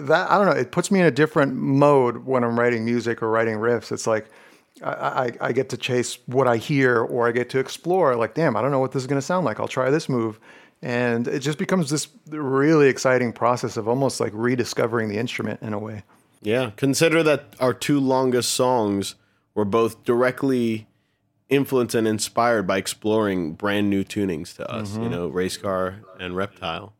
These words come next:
Speaker 2: Um, and it's like, it's almost like you're literally hearing us explore these tunings and discover, "Oh, like, you could do this, you could do that. That's interesting."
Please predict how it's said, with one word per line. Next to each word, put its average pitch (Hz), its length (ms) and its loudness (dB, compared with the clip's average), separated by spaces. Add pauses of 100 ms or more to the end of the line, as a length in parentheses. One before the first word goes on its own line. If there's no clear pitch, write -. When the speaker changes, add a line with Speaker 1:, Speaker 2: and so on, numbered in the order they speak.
(500)
Speaker 2:
Um, 85 440 -2 (480)
and 110 100 0
it's 113 220 -4
like, 117 260 -2
it's 127 220 -2
almost 135 300 2
like 113 120 -2
you're 117 80 2
literally 117 760 2
hearing 104 300 2
us 95 220 -2
explore 104 540 -4
these 92 200 -4
tunings 95 340 -2
and 90 100 -4
discover, 95 360 -2
"Oh, 123 200 0
like, 92 260 -4
you 98 80 -12
could 98 140 -10
do 95 120 -4
this, 117 340 -2
you 98 60 -12
could 92 60 -10
do 98 100 -6
that. 113 100 -6
That's 120 240 -12
interesting." 92 580 -12